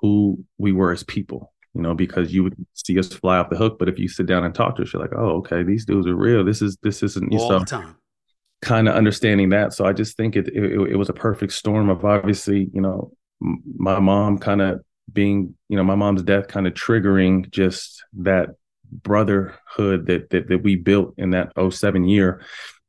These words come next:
Speaker 1: And it's lasted, you know, and it, it's gonna continue to last. And, and, and obviously I wanna send a shout out to Jack because he just lost his younger brother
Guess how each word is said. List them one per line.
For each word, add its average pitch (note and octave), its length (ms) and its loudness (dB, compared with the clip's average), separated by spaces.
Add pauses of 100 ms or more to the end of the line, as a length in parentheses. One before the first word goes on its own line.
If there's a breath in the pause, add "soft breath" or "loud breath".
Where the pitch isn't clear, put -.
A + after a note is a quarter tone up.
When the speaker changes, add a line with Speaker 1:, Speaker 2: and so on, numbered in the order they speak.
(180)
Speaker 1:
And E2+ 160 -2
it's F2 180 -6
lasted, F2+ 640 0
you F2+ 120 -2
know, F#2+ 240 2
and F#2 100 2
it, F2+ 380 -2
it's F2 140 -8
gonna F#2 180 0
continue G2+ 440 0
to F#2+ 120 -4
last. E2+ 400 0
And, F2+ 120 -2
and, - 200 -2
and - 260 0
obviously G2 320 2
I F#2 60 2
wanna F#2 180 2
send F2 160 -4
a F2+ 40 -4
shout F#2 260 -2
out F2 160 0
to F#2 80 -4
Jack G2+ 280 0
because F2+ 280 -2
he G2+ 100 2
just F#2+ 200 -2
lost F2+ 280 0
his E2+ 180 -2
younger F#2 240 2
brother F2 460 0